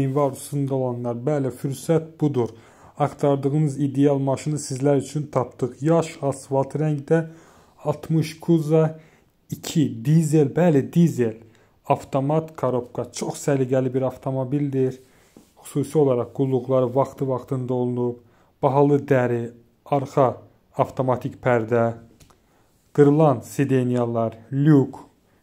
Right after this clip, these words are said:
gördüyünüz kimi. Arxa oturacaqlar, görürsünüz necə səliqəli, tərtəmiz, hər bir şey qaydasındadır. Arxa yan zavaskoy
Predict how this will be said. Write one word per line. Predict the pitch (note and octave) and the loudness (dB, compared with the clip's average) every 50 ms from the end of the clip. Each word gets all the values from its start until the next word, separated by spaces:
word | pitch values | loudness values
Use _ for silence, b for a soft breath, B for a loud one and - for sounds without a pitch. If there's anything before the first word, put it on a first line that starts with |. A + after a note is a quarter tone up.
| _ _ - | _ _ 2
gördüyünüz | C3+ C3 C3 B2 B2 B2+ B2 B2 A#2+ - | 2 4 4 2 0 -2 -4 -4 -6 -8
kimi. | - - B2+ A#2+ A#2+ A2+ A2+ A2+ A2+ - _ _ _ _ _ _ _ _ _ _ _ _ _ _ _ _ _ _ _ _ - | -8 -6 -4 -4 -4 -4 -6 -6 -12 -20 _ _ _ _ _ _ _ _ _ _ _ _ _ _ _ _ _ _ _ _ 0
Arxa | - D3+ D3 C#3+ - F3 | 2 2 2 2 2 0
oturacaqlar, | D#3 D#3+ - C#3 C3 A#2 C3 B2+ A#2+ B2 A#2+ A#2+ A#2 | 0 2 2 0 0 0 0 -2 0 0 -2 -2 -2
görürsünüz | A#2+ C#3+ C#3+ C3+ C#3 C#3 C3+ B2+ | 0 -2 -2 0 -2 -4 -2 -2
necə | C#3+ C#3 C3+ C3 C3 | 0 0 0 -2 -2
səliqəli, | - - C3 B2 B2 B2 B2 B2 A#2+ A#2 A#2+ A#2+ A#2+ - | -2 -2 -2 0 0 -2 0 0 -2 -2 -2 -6 -6 -6
tərtəmiz, | - F3 D3+ C#3 C#3 - - B2+ B2 A#2+ A#2 - - | -6 -4 -4 -4 -6 -6 -6 -6 -6 -6 -8 -6 -6
hər | D3+ C#3+ B2+ | -4 -4 -4
bir | C3 A#2+ | -6 -6
şey | - - C3 B2 B2 | -4 -2 -2 -2 -2
qaydasındadır. | C3 B2+ B2 A#2+ B2 A#2+ A#2+ - - B2 A#2+ B2 B2 A#2+ B2+ B2 B2+ B2 b b b b b b b b b b b b b b b b b b b b - D3 | -2 -2 -2 -2 -2 -4 -6 -8 -10 -8 -6 -6 -4 -4 -6 -6 -8 -10 b b b b b b b b b b b b b b b b b b b b 0 0
Arxa | D3 C3 - - D3+ D3 | 0 0 2 0 2 4
yan | C#3+ D3 C#3+ C3 B2 | 4 4 4 2 2
zavaskoy | B2 B2+ A#2 A#2+ A#2 A#2+ - - - C#3 | 0 0 2 0 0 -2 -4 -2 0 0